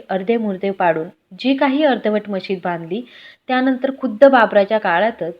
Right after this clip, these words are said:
चार लढाया झाल्या. हुमायूनच्या काळात दहा, अकबराच्या काळात वीस,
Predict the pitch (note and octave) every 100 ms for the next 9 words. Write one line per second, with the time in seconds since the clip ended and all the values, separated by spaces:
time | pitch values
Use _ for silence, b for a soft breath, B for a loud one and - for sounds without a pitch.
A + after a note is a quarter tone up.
0 | - F3+ G3+ G3+ G3 E3 E3+ F3+ F3+ F3
1 | D#3 - _ _ b b _ _ _ _
2 | C4 B3+ D4 D#4 D4 C#4+ D4 C#4+ G#3+ E3
3 | D#3 _ - F3+ G3+ F#3 D#3+ - - G#3+
4 | G#3+ B3 C4+ C4 C4+ C4 F#3 E3+ - -
5 | F#3+ F#3